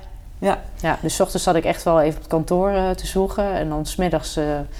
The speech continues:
Speaker 2: snel naar beneden lunch draaien. En dan weer naar boven weer wat, eh, mailtjes doen. Ja, zo ging dat.
Speaker 1: En toen zijn jullie in tweeduizend,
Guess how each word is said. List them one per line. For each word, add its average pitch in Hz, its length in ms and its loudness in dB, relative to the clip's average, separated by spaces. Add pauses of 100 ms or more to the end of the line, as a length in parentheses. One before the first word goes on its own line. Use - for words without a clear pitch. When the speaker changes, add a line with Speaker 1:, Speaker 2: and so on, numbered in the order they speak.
(140)
Speaker 2:
snel 220 240 4
naar 190 140 6
beneden 175 400 6
lunch 233 200 6
draaien. 214 600 6
En 190 100 0
dan 175 120 4
weer 170 120 2
naar 170 120 6
boven 170 340 6
weer 156 180 2
wat, 151 200 -2
eh, 151 100 0
mailtjes 202 420 4
doen. 202 280 0 (560)
Ja, 170 120 2
zo 143 100 -2
ging 180 260 -2
dat. 180 260 -4 (720)
Speaker 1:
En 262 160 6
toen 254 260 8
zijn 247 180 6
jullie 233 180 8
in 214 220 6
tweeduizend, 208 920 4